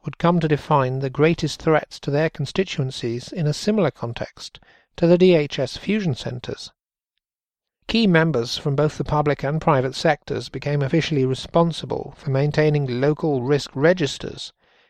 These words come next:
in which any perceived threats to their actions were identified and kept under close surveillance. According to the British government,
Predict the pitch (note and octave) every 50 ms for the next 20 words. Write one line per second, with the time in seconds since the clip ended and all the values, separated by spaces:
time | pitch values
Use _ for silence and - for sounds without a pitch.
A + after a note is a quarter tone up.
0 | _ - - C3 C#3 D3+ C#3 - - E3+ E3 E3 F3+ F3 - D#3+ C#3+ - - D#3
1 | C#3+ C3 - - - D3+ D3+ D#3 D3+ - - - - - C3 B2+ A#2+ B2+ C3+ C#3+
2 | D#3 - - - C#3+ B2 A#2+ B2 B2+ A#2+ A#2 A#2+ - D3 D3 D3 - D3 - -
3 | D3+ E3 F3+ G3+ F#3+ - _ _ _ _ _ _ _ - - D3+ C#3 - E3+ D#3
4 | - - E3 D#3+ E3 - - - D3 C3 A#2 - - C3 B2+ C#3 D#3 D#3+ C3 A2
5 | G#2+ - B2+ - - - - - - _ _ _ _ _ _ _ _ _ _ _
6 | _ - D#3 - - - E3 F3+ F#3+ F#3 D#3 D#3+ D3+ C#3+ D#3 D#3+ D3+ C#3+ C3+ -
7 | D#3+ C#3 C3+ B2+ A#2 A2 A#2 - - - -